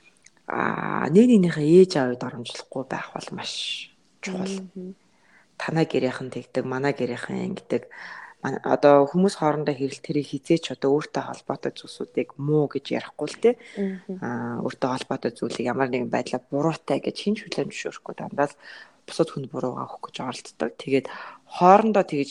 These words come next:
Speaker 1: нэг чиний буруу, чиний буруу гэж ярих бол байж болно, тий. Энд чинь
Speaker 2: Мм.
Speaker 1: хооронд асуудлаа шийдвэрлэж шít. А, тэрнээс илүүтэй танаахан угаасаа ингэдэг болохоор гэдэг зүйл орж ирэхээр энэ өөрөө нэг хоёр хүний хоорондын асуудал байж гисэн одоо хоёр гэр,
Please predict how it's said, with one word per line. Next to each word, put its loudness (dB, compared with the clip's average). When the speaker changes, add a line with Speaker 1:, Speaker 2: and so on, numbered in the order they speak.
Speaker 1:
нэг -2
чиний -2
буруу, 0
чиний -2
буруу -6
гэж -10
ярих -4
бол -6
байж -4
болно, -6
тий. 2
Энд -2
чинь -4
Speaker 2:
Мм. -6
Speaker 1:
хооронд -4
асуудлаа -6
шийдвэрлэж -4
шít. 2
А, -2
тэрнээс 4
илүүтэй -2
танаахан 2
угаасаа 0
ингэдэг 4
болохоор -2
гэдэг -8
зүйл -6
орж -6
ирэхээр -6
энэ -4
өөрөө -6
нэг -4
хоёр 4
хүний 2
хоорондын 0
асуудал -4
байж 0
гисэн -6
одоо -6
хоёр 6
гэр, 4